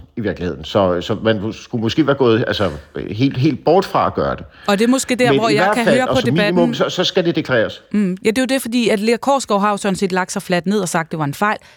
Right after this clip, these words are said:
Speaker 2: Jeg skal altid deklarere det, men så står hun jo så ved, at hvis det ligesom er deklareret,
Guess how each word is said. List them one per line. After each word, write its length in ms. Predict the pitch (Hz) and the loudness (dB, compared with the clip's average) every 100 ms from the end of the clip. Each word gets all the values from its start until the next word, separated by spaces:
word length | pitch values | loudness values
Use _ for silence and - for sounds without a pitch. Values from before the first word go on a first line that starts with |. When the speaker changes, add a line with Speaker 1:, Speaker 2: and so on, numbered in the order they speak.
| _ 185 | _ -2
Speaker 2:
Jeg 120 | 175 | 0
skal 160 | - - | -2 0
altid 360 | 190 180 202 - | 0 0 -2 0
deklarere 640 | 180 - 175 - 185 175 | -2 0 -4 0 0 2
det, 160 | 175 180 | 2 0
men 160 | 180 165 | 0 0
så 120 | 220 | -4
står 240 | - 208 | 0 0
hun 120 | 190 | 2
jo 120 | 196 196 | 0 2
så 160 | 208 | 0
ved, 240 | 175 185 190 | 2 2 2
at 100 | 170 | 2
hvis 240 | 214 - - - - _ _ - | 0 0 -12 -20 -20 _ _ 0
det 120 | 196 | 2
ligesom 280 | 196 202 190 | 2 2 2
er 60 | 156 | 0
deklareret, 680 | 160 - 156 214 240 185 | -2 -2 0 2 4 2